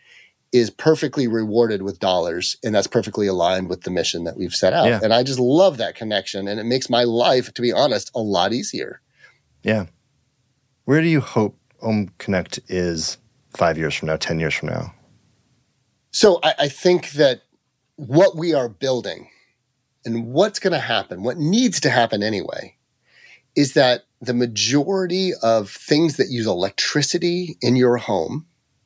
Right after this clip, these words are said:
Speaker 1: has gone up, meaning your car now plugs in, your furnace uses electricity instead of natural gas, your stove is induction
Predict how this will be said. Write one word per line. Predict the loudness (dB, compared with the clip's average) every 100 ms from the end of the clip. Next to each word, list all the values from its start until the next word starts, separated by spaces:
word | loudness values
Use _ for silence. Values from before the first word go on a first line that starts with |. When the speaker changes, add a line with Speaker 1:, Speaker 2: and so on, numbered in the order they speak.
| _ _ _ 0
Speaker 1:
has | 0 2
gone | 0 0 -2
up, | -6 -8 -20 -20 _ _ _ _ _ _ _ _
meaning | 2 2 2
your | -2
car | -6 2 4 4 0
now | -4 -6
plugs | -4 -6 -4
in, | -6 -6 -10 -16 -20 -20 -20 _
your | -2 0 2 -2 -6
furnace | -16 0 4 4 2 -2 -4
uses | -6 -6 -4
electricity | -4 -2 -2 -2 -2
instead | -2 -2
of | 0
natural | 0 -2 -4
gas, | 0 0 -2 -6 -10 -12 _ _ _ -2
your | 0 0 -2 -6
stove | 0 0 6 6 6 -2 -10
is | -12 -10 -10 -12 -6
induction | -6 0 0 0 -2 -4 -10